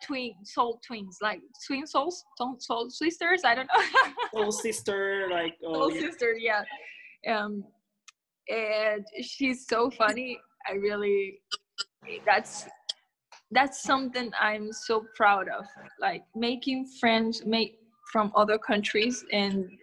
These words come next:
Speaker 1: recognize that you may, you might have a soul sister from South Africa or from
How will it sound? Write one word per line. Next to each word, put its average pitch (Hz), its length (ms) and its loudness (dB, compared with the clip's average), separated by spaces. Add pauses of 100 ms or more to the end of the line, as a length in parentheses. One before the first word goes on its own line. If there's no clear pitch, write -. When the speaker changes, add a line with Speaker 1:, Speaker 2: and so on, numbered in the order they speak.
(120)
Speaker 1:
recognize 214 640 4
that 185 260 2 (520)
you 220 220 4
may, 220 260 4 (380)
you 226 120 4
might 233 220 6
have 202 440 6
a 202 80 -6
soul 202 200 -4
sister 202 480 -4
from 196 160 -8
South 196 160 -6 (100)
Africa 175 500 -2 (100)
or 190 260 0 (300)
from 185 500 -2